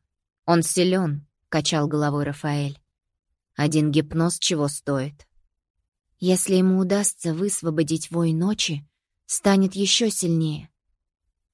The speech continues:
Даже не представляю, какие способности он получит от божества темной магии, прародителя нечисти». Я все так же занималась переводом, но с каждым днем становилось все сложнее.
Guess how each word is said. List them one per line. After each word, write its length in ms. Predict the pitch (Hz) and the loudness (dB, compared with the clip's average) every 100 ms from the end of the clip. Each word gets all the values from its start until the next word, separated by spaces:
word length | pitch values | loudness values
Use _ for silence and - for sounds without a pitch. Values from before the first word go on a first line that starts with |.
| _ _ | _ _
Даже 260 | 170 175 160 | 2 4 4
не 140 | 170 | 2
представляю, 720 | 165 175 - 180 170 190 190 165 | 2 -2 -2 0 2 2 2 0
какие 320 | 165 160 170 | -2 -2 -4
способности 840 | - 175 165 196 180 175 - - | -2 -4 -2 0 0 0 0 -2
он 160 | 156 156 | -4 -2
получит 580 | 165 165 196 - 151 - _ _ - | 0 0 0 -2 -4 -8 _ _ -2
от 180 | 175 160 | 0 4
божества 560 | 170 170 160 175 175 | 2 2 0 2 0
темной 440 | 165 175 170 165 165 | 2 0 2 2 2
магии, 500 | 170 190 180 160 151 | 2 0 0 0 0
прародителя 760 | 151 165 160 156 160 175 170 | 0 0 0 -2 -4 -2 0
нечисти». 720 | 175 175 - 151 - 143 147 _ _ _ _ _ _ _ _ | 0 0 -2 -6 -8 -10 -12 _ _ _ _ _ _ _ _
Я 160 | 190 196 | 0 0
все 220 | - 196 | 0 -4
так 240 | 220 226 | -2 -2
же 80 | 196 | -2
занималась 600 | 180 175 175 180 190 175 | -2 0 0 0 -2 -4
переводом, 720 | - 165 165 175 196 175 165 _ _ _ _ - | -4 -2 -2 -2 -2 -2 -4 _ _ _ _ -2
но 100 | 190 | 0
с 100 | - | 2
каждым 480 | 214 196 190 185 | 2 4 2 2
днем 260 | 175 202 226 | 2 0 0
становилось 680 | - 185 170 170 208 180 - | -2 -2 0 0 0 -2 -4
все 200 | - 175 | -4 -4
сложнее. 720 | - 185 185 190 180 151 | -2 -2 0 0 0 -2